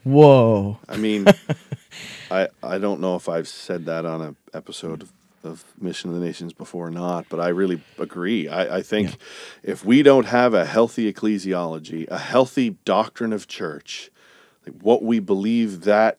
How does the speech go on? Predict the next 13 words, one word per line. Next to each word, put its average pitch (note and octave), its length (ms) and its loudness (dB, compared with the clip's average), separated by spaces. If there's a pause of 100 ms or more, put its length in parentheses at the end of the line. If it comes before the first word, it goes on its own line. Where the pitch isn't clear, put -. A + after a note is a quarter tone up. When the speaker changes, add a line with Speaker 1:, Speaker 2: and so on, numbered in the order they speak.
(120)
Speaker 2:
thing G#2+ 580 0
is, F2 680 -4 (920)
then C3 180 8
it's C3+ 160 4
gonna D3+ 280 4
affect F2+ 360 -4
all E2 200 -4
that D#2+ 80 -12
other D#2+ 140 -10
Speaker 1:
Yeah. F#2+ 100 -4
Speaker 2:
stuff. D#2+ 160 -8
I G2+ 100 -4
think C3 220 -2